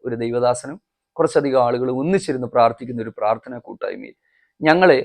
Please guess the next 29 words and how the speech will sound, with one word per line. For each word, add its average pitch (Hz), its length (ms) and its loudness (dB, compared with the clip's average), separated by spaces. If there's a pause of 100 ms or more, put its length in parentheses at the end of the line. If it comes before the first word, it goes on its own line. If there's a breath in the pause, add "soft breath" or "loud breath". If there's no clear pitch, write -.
(220)
ഞങ്ങളുടെ 135 300 0
ഒരു 131 120 -2
സ്നേഹിതനായ 147 600 0
ഒരാൾ 113 160 -4 (100)
കൊണ്ടുപോയി. 107 320 -10 (180)
അവിടെ 170 280 4
വെച്ച് 123 220 -2 (200)
ആ - 20 0 (100)
ഒരു 131 180 0
പ്രാർത്ഥനയിലാണ് 113 720 -2
ഞാൻ 170 180 -2
പരിശുദ്ധാത്മാവിനെ 117 800 -10
പ്രാപിക്കുന്നത്. 104 560 -8 (480)
ഞാൻ 120 180 0
അന്ന് 123 160 -4 (140)
അന്യഭാഷയിൽ 127 580 2 (100)
നിറഞ്ഞ 113 340 -8
ദൈവത്തെ 107 340 -6
ആരാധിച്ചു. 113 400 -16 (140)
പിന്നീടാണ് 147 520 -2
ഞങ്ങൾ 113 160 -12 (220)
സ്നാനപ്പെടുന്നത്. 101 720 -12 (680)
എൻ്റെ 208 280 8 (320)
മോന് 147 320 0 (380)
നാല് 170 420 2
വയസ്സ് 127 320 -2
പ്രായമുള്ള 110 400 0 (100)
സമയത്ത് 107 380 -12 (240)
ഞങ്ങൾ 156 180 -4